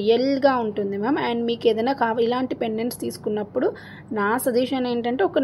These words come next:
నాను తీసేసుకోండి, because మీరు ఎటువంటి pendants అయినా కూడా చక్కగా యూజ్ చేయొచ్చు, ఓకేనా? So beautiful. ఇది కూడా మనకి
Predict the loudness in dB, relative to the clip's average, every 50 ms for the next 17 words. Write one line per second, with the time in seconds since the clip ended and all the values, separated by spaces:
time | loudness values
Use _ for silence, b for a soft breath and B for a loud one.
0 | 2 2 2 4 6 6 6 4 4 2 -2 0 0 -2 -2 -2 -4 -4 -2 -2
1 | 0 0 0 0 0 0 0 0 0 0 0 0 2 2 2 0 0 0 0 0
2 | 0 2 2 0 0 0 -2 0 0 -2 -4 -4 -4 -4 -4 -2 -2 -2 -2 -2
3 | -4 -4 -4 -6 -4 0 2 2 2 2 0 -2 -6 -6 -4 -4 -4 -6 -8 -10
4 | -14 -14 -14 -14 -16 -18 -18 -12 -8 -6 -4 -4 -6 -6 -10 -16 B B B B
5 | B B B -18 -16 -16 -12 -12 -10 -6 -4 -4 -2 -2 -2 -2 -2 -2 2 4
6 | 4 4 4 2 -2 -2 -2 -2 -2 -2 -2 -2 -4 -4 -2 0 0